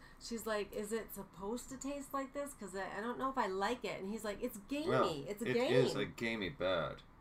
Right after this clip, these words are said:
Speaker 1: Right. So you need to
Speaker 2: This is how it is supposed to taste.
Speaker 1: And she was kinda eating it with this look on her face, like, "This is a little bit nasty, but okay, I wanna be classy, <laughs> so
Speaker 2: Yeah.
Speaker 1: I'm gonna eat it."
Speaker 2: But yeah, then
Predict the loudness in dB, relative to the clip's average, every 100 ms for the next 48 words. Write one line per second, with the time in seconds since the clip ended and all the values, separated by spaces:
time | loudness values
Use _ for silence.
0 | -6 -2 0 -2 -4 -2 0 0 0 -2
1 | -2 -4 0 2 2 4 4 4 2 2
2 | 2 6 6 6 0 -4 -4 -4 -4 0
3 | 0 0 -6 -4 -4 -4 -8 -6 -6 -4
4 | -2 -2 0 0 0 -2 -2 -2 -2 -4
5 | -6 -8 -6 -8 -6 -6 -6 -6 -8 -8
6 | -10 -12 -10 -10 -8 -6 -4 -2 -2 -2
7 | -4 -4 -4 -6 -6 -4 -4 -4 -8 -6
8 | -2 0 0 0 0 0 -2 -4 -4 0
9 | 0 0 -4 -10 -10 -6 4 4 4 -2
10 | -4 -6 -8 -6 -6 -4 -6 -10 0 4
11 | 6 4 4 2 2 -2 -4 -8